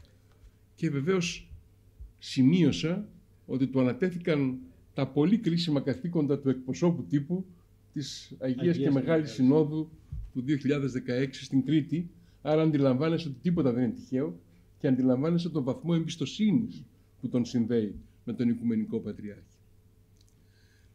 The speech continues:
Speaker 1: Αυτές τις οικολογικές πρωτοβουλίες και ιδίως τα πρωτά συνέδρια τα έχω στηρίξει εξ αρχής, από την Πάτμο, από, ε, την περίοδο του χίλια εννιακόσια ενενήντα τέσσερα χίλια εννιακόσια ενενήντα πέντε,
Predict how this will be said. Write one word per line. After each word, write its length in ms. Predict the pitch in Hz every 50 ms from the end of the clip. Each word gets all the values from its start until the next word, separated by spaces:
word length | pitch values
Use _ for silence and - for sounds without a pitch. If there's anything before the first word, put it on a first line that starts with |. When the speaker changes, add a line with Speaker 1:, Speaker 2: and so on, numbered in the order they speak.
| _ _ _ _ - - _
Speaker 1:
Αυτές 400 | - 120 110 - - - 156 -
τις 140 | - - -
οικολογικές 640 | - - 151 131 120 120 110 101 - - 156 147
πρωτοβουλίες 600 | - 156 - 131 117 101 101 110 120 139 143 135 -
και 140 | - -
ιδίως 280 | 107 101 113 143 139 131
τα 100 | - 135
πρωτά 340 | - 127 120 113 - 139 139
συνέδρια 720 | 135 - 113 110 110 110 98 98 104 113 120 131 143 - - - - - - _ _ _
τα 80 | - 127
έχω 200 | 143 165 175 170
στηρίξει 580 | 170 - 143 127 139 180 175 - - 175 165 -
εξ 180 | - 135 - -
αρχής, 540 | 131 113 - - 196 170 - - - - - - _ _ - _ _ _ _ _ _ _ - - - -
από 260 | - 123 104 123 120
την 180 | 123 123 113 -
Πάτμο, 460 | 170 185 175 175 - - 101 - - - - - _ - - - - _ _ - - - _ _
από, 600 | - 123 123 - 127 123 120 120 120 117 - - - -
ε, 220 | 123 123 123 123 120
την 200 | 113 135 123 113
περίοδο 460 | 117 117 117 151 175 165 143 135 143
του 140 | - - -
χίλια 160 | - - 160
εννιακόσια 440 | 147 139 127 - 156 147 - - 131
ενενήντα 360 | 127 120 117 117 113 120 110
τέσσερα 360 | 117 - 156 143 - 131 117
χίλια 120 | 113 - -
εννιακόσια 420 | 139 131 120 110 131 131 - -
ενενήντα 300 | 117 110 110 107 104 107
πέντε, 440 | - - - 123 127 151 160 220 233